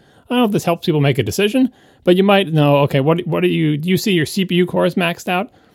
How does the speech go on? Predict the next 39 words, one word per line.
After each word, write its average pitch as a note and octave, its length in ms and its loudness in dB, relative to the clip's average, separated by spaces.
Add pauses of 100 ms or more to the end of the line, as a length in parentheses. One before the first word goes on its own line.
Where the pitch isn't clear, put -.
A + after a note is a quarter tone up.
(400)
If D3+ 120 0
that's F#3 240 -2
the - 80 -2
case, D#3 400 -2 (480)
the C#3 100 2
Max D#3 360 -2
is C#3+ 120 0
not D3 220 -2
going C#3+ 240 0
to, D3+ 120 0
even E3+ 220 2
though E3 100 2
it B2 40 2
has, A#2+ 240 -2
uh, D#3 300 -10
theoretically C3+ 500 2
double A2 240 -2
the A2 80 -2
memory A#2 260 -2
bandwidth, C3+ 300 -2
it's A2+ 100 -6
not E3 120 0
gonna D#3+ 120 -2
help C#3 200 0
you C3+ 80 0
if A#2 80 -6
you're G2+ 80 -2
just G#2 340 -4
using G#2+ 240 -6
the G2 100 -8
C F#2+ 140 -10
P F2+ 140 -12 (120)
U. - 80 -20 (720)
So A#2+ 220 -2
the B2+ 140 0
article C#3+ 240 0
says, B2 220 0
"I B2+ 120 -2
imagine F3+ 480 0